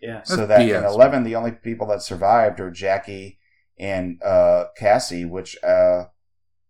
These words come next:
Speaker 2: despite the fact of them being, like, you know,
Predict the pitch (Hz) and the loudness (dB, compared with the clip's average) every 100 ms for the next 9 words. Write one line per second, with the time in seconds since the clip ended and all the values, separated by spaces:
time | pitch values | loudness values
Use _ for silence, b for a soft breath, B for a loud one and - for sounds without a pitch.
0 | _ _ 98 - - 127 127 - 120 - | _ _ -12 -2 2 2 2 4 4 2
1 | 101 110 104 101 104 101 98 92 - 95 | -4 -4 -4 -8 -8 -4 -4 -4 -8 -6
2 | 92 90 87 | -4 -4 -6